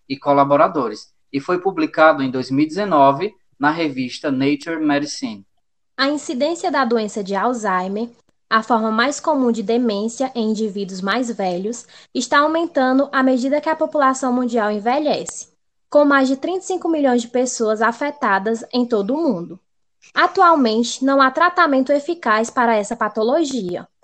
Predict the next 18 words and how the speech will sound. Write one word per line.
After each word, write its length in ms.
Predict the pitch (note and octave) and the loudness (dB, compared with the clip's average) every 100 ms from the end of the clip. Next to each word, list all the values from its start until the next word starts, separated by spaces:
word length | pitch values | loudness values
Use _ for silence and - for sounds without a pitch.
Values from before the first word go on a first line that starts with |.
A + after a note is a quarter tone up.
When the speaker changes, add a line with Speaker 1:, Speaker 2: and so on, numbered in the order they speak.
| _ _ - | _ _ -4
Speaker 2:
Esforços 640 | C4+ - D4+ E4 E4 D4 | -2 0 2 2 2 0
notáveis 680 | D#4 F4+ E4 B3+ C#4 A#3 A3+ | 2 2 4 4 4 2 0
são 200 | B3+ B3 | -2 0
voltados 680 | A#3 A3 G#3 G#3+ A3 A3+ G#3+ | 2 2 0 0 2 0 -4
para 220 | A3 G#3 | -4 -2
o 40 | |
desenvolvimento 840 | G#3 B3 D4 D4 C#4 C4 A#3 G#3+ A#3 | 0 0 2 2 2 2 0 0 -4
de 80 | G#3 | -6
estratégias 920 | G#3 - B3 C#4+ B3 F#3 F#3 C4 - - - - - | -4 0 0 0 -2 -2 -2 -4 -6 -12 -20 -20 -2
para 200 | A3+ A#3 | 2 4
neutralizar 800 | B3+ E4 G#4 F4+ E4 D#4 C4 B3 | 4 4 4 4 4 4 4 4
os 80 | B3 | 4
mecanismos 800 | B3+ B3+ C4+ A#3+ C4+ B3 A#3 | 0 0 0 2 2 0 -2
que 160 | - C4 | -2 -2
levam 480 | A3+ A3+ C4 B3 A3 | 2 2 2 2 2
a 80 | G#3+ | 2
danos 320 | A3 A3+ A3+ | 2 2 2
neurais, 680 | B3+ D4 G#3 F#3 C4+ - | 2 4 4 2 -2 -8